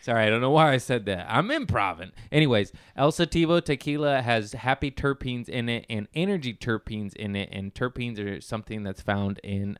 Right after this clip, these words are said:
uh, all of the plants. Google it.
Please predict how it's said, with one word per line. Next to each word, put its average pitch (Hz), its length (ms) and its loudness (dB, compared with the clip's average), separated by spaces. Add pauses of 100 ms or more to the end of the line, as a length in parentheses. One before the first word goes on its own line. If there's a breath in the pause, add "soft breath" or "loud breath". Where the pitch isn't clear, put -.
uh, 90 280 -4
all 143 280 -2
of 117 80 -6
the 101 60 -6
plants. 113 580 -6 (360 soft breath)
Google 127 420 0
it. 127 160 -8